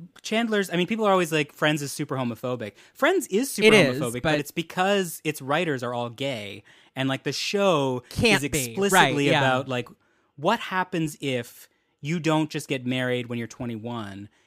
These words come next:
Speaker 1: and you spend your thirties hanging out with your friends. And one of the anxieties of that in the nineties is, "Well, I, that means I'm gay."
Speaker 2: Right.
Speaker 1: Right? Like,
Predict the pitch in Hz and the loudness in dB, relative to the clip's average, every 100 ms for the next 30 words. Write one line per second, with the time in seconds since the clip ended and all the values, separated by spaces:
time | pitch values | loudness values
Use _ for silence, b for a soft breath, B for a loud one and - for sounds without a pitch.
0 | - 123 123 - 131 127 123 131 123 123 | -8 -4 -4 -2 -2 -2 -4 -4 -4 -4
1 | 117 123 117 110 113 - 247 165 127 143 | -6 -8 -8 -10 -14 -10 -6 -4 -4 -4
2 | 147 202 185 147 143 143 311 440 170 139 | -2 -2 0 0 0 0 0 0 -2 -4
3 | 127 123 123 135 127 127 139 143 131 117 | -6 -4 -4 -4 -4 -4 -4 -6 -8 -8
4 | 117 110 b b b 139 139 131 139 135 | -10 -10 b b b -2 0 -2 -4 -4
5 | 143 143 143 131 110 110 113 190 160 123 | -2 -2 -2 -2 -4 -8 2 6 6 2
6 | - b 127 139 156 127 123 | -14 b -2 -2 -2 -4 -6